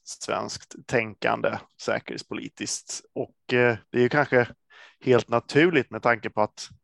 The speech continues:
det var ett land fram till artonhundranio då, då Ryssland erövrade det som en gång då var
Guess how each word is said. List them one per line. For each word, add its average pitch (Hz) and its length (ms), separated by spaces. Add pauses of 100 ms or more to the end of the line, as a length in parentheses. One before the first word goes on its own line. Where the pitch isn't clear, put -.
det 113 100
var 104 320 (460)
ett - 280
land 113 260
fram 113 240
till 113 100
artonhundranio 110 680
då, 110 280 (760)
då 120 100
Ryssland 110 440
erövrade 123 580
det 107 160
som - 360 (400)
en 110 240
gång - 240
då 67 220
var - 420